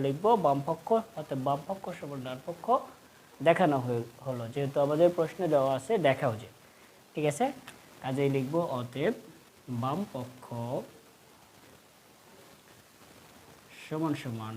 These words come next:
ডান পক্ষ দেখানো হলো, দেখানো হলো।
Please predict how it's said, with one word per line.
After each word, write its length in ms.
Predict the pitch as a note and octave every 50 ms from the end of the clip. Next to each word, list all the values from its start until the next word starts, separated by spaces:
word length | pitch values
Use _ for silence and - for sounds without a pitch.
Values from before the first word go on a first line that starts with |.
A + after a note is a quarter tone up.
| A2 A2 A2+
ডান 220 | A#2+ C3 D3 E3 F3+ E3+ - -
পক্ষ 300 | B2 A#2+ - - - - - A#2+ A2 A2+ D3 G3+ A#3+ - - - - - - - - - - - - - - - - - - - - - - - - - - - - - - - - - - - - - - - - - - - - - - - - - - - - - - - - - B2 A#2+ C3+
দেখানো 380 | D3+ E3 - - C#3+ B2+ B2+ A#2+ A#2
হলো, 220 | A#2 A2 G#2 F#2 - - - - - - - - - - - - - - - - - - - - - - - - - - - - - - - - - - - - - - - - C3+ B2 A#2+ A#2
দেখানো 520 | A2 A2 - - B2 A#2 A#2 A#2 C3+ F3 A#3+ B3 B3 - - - - - - - - - - - _ _ _ - - - - - - C#3 A#2+ G2+
হলো। 280 | A#2+ A#2 A#2 G#2+ G2